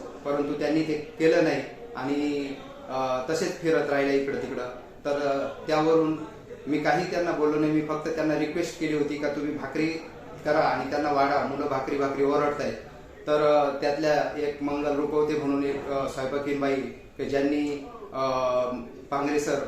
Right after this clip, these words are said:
जे मुख्याध्यापक आहे आमचे आणि ते तिथं आमचे वर्ग, आमचे शिक्षक देखील तिथं जेवायला बसलेले होते, त्यांच्यासमोर असा कांगावा केला का डुबे सर मला अरेतुरे बोलले. पण मी अक्षरशः काही एक शब्द सुद्धा त्यांना बोललो नाही.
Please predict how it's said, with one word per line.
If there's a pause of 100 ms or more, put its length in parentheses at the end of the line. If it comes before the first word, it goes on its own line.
जे
मुख्याध्यापक
आहे
आमचे (200)
आणि
ते
तिथं
आमचे
वर्ग,
आमचे
शिक्षक
देखील
तिथं
जेवायला
बसलेले
होते, (160)
त्यांच्यासमोर
असा
कांगावा
केला (280)
का
डुबे
सर
मला
अरेतुरे
बोलले. (460)
पण
मी
अक्षरशः
काही
एक
शब्द
सुद्धा
त्यांना
बोललो
नाही.